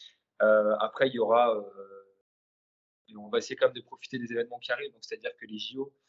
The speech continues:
euh, moi j'aimerais bien qu'on arrive à réunir plusieurs éco-aventuriers, aventurières aussi pour les faire partir des différents sites olympiques et,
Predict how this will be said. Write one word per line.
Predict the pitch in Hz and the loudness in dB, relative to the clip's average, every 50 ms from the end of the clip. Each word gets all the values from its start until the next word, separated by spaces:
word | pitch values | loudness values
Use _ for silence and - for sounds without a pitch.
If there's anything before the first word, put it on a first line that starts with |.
| _ _ _ _ - | _ _ _ _ -2
euh, | 107 104 104 104 104 104 101 101 101 101 101 101 104 | 0 2 2 2 0 0 -2 -4 -6 -10 -12 -12 -16
moi | 113 107 | -14 -6
j'aimerais | 113 113 107 104 107 | -4 -2 -2 -2 -2
bien | 131 135 | -2 -4
qu'on | - - 135 123 | -4 -6 -10 -8
arrive | 117 113 113 117 117 | -8 -8 -8 -8 -8
à | 110 | -6
réunir | 104 110 107 110 110 104 - _ | -6 -6 -8 -10 -12 -18 -20 _
plusieurs | _ - - 117 - - | _ -12 -10 -10 -10 -12
éco-aventuriers, | 113 104 - 113 110 113 - - - 113 117 | -8 -4 -4 -2 -2 -4 -8 -12 -6 -4 -4
aventurières | 113 110 110 - - - 113 113 123 120 110 | -4 -4 -4 -8 -10 -8 -4 0 0 0 0
aussi | 101 - - - | -2 -6 -12 -12
pour | _ 110 | _ -12
les | 104 - | -12 -10
faire | - - - | -12 -10 -8
partir | - - - - - - - | -8 -8 -8 -10 -16 -20 -20
des | 110 | -20
différents | - _ - 117 113 | -20 _ -8 -8 -6
sites | - - - - 120 | -6 -10 -10 -4 -2
olympiques | 113 110 110 - - - - - 120 | 0 0 0 -2 -6 -16 -14 -12 -12
et, | 107 | -12